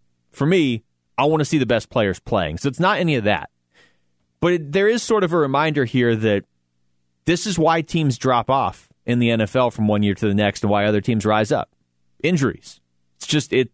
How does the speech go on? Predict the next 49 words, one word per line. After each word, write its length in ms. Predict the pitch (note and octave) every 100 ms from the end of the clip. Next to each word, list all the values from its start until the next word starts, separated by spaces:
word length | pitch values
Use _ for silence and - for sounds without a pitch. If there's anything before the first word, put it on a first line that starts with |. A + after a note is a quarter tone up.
| -
it 160 | A2 -
sucks, 520 | - C3 - - - _ _ _ _ _
but 220 | B2+ C3 -
it's 400 | B2+ A#2+ - - -
an 760 | A#2+ A#2+ A#2 A2+ A#2 A#2 A2+ -
unavoidable 560 | B2+ C3 A#2 C3 B2 A#2+
part 220 | - B2
of 60 | A#2+
the 60 |
game. 300 | A#2+ E3 F#2+ - _ _ _ -
If 140 | A#2+
San 160 | D#3 D#3+
Francisco 560 | D3+ - - - D#3+
is 140 | C3+ A2
missing 320 | C3+ D3+ C3
George 260 | C3+ B2+ -
Kittle 220 | D#3 D3
for 180 | - A2+
the 100 | A2+
next 260 | A2+ -
two 160 | - C#3
or 100 | A#2+
three 160 | B2
weeks 260 | A#2 F3 -
or 60 | A#2
whatever, 260 | G2+ G2
and 100 | B2+
they 80 | C#3
haven't 220 | F#3 D#3
said 220 | - A#2+
that, 140 | F2+ F#2
they're 100 | A#2
just 160 | A#2+
missing 240 | A#2+ A2+ A2
him 80 | G2
this 180 | G#2
weekend 300 | G2+ F#2+ F#2+
against 220 | F2 F2+ -
the 60 |
Jets. 300 | E2+ C#3+ A2+
But 120 | -
again, 160 | A#2 B2+
I 40 |
can't 220 | A2 C3 A#2
use 160 | A#2+
this 160 | B2 A2+
as 80 | G#2+
an 60 |
example 460 | F#2+ G#2+ G2+ G2